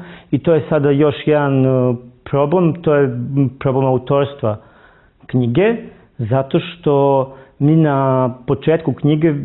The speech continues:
vidimo da se autor predstavlja. Predstavlja se kao prorok i služitelj, e, kao i braća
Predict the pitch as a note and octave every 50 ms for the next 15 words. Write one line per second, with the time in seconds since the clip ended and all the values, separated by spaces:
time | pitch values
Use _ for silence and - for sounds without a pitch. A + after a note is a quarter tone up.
0 | D3 - - _ _ _ _ _ - A#3+ F#3+ A#2 A2 C3+ C3+ C#3+ D#3+ D#3+ D3+ D3+
1 | - - D#3+ D3+ D#3+ E3 D#3+ - - - - - C3+ C3 B2+ - - - - D#3
2 | A#2+ G#2 F#2+ E2+ - - A#2 A#2 A2+ - - D#3+ D#3 E3 D3 - - C3 - -
3 | - - D3 D3 D3 B2+ - - - - - - C3 C#3+ E3 F#3 G3 F3 F3 -
4 | - - - C3+ - - - D#3+ D#3 D#3 C#3+ E3 E3+ E3+ F3 B2 A2 G#2 G#2+ -
5 | - - _ _ _ _ _ _ _ _ _ _ _ - - B2 A#2+ A2+ A2+ A2+
6 | A2+ A2 - - - - _ _ _ _ _ _ _ - - - C#3+ C#3+ C3+ C3
7 | A2+ A#2+ C3 C#3 C3+ - -